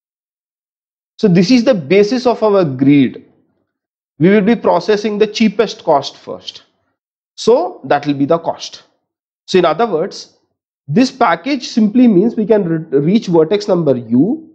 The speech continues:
with cost C. This is either with or without discount based on flag. So we have to take a series of decisions here. What is the first decision?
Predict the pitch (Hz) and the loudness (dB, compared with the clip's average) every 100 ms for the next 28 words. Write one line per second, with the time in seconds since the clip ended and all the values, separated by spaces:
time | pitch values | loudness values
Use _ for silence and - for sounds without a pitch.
0 | _ 143 160 262 - - 190 147 - - | _ -6 -2 0 -2 0 0 0 -6 -18
1 | - 123 165 269 - _ _ _ _ 160 | -4 0 0 -2 -10 _ _ _ _ 0
2 | 208 233 185 175 220 170 226 247 - 190 | 2 2 2 0 -2 -2 -4 -4 -2 0
3 | 185 170 175 202 202 160 156 - 151 254 | 0 -2 0 2 2 -2 -4 0 0 -2
4 | - _ _ 139 143 127 139 135 - 104 | -8 _ _ 0 2 2 0 -2 -6 -8
5 | 76 _ _ _ _ _ _ _ _ _ | -8 _ _ _ _ _ _ _ _ _
6 | _ _ _ _ _ _ _ _ _ _ | _ _ _ _ _ _ _ _ _ _
7 | _ _ - 156 175 170 190 202 220 226 | _ _ 0 2 2 0 0 0 0 -2
8 | 202 196 214 220 175 156 151 151 131 120 | -4 -4 0 0 0 -4 -6 -8 -8 -10
9 | 95 - _ _ _ _ _ _ 185 240 | -16 -18 _ _ _ _ _ _ -2 0
10 | 247 247 214 196 165 135 120 - | 0 -2 -2 -2 -4 -10 -14 -18